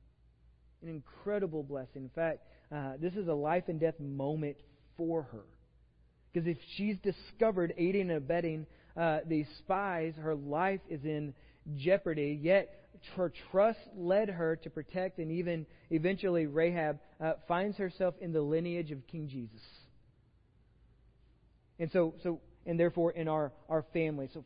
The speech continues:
faith without works can't save you. Can't save you. And, and what do I mean by works? I mean, if, if you're a Christian, if you say, "I'm a Christian,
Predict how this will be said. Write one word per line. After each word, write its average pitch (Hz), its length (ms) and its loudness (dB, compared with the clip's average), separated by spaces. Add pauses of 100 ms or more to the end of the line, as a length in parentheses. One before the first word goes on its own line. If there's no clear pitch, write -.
faith 208 280 4
without 185 360 -4
works 170 360 -2 (640)
can't 190 240 -6 (360)
save 156 280 -14
you. 110 140 -16 (1800)
Can't 185 200 -6 (140)
save 160 240 -2
you. 127 140 -2
And, 127 160 -8 (360)
and 147 220 -8
what 156 100 0
do 170 100 -2
I 165 60 -4
mean 160 220 -2
by 156 120 0
works? 139 300 -2
I 147 40 -6
mean, 156 360 -6 (260)
if, 147 180 -6
if 147 180 -6
you're 165 160 4
a 190 60 2
Christian, 220 460 -4
if 147 100 -6
you 175 100 -4
say, 180 200 4
"I'm 185 220 0
a 226 60 -2
Christian, 160 600 -2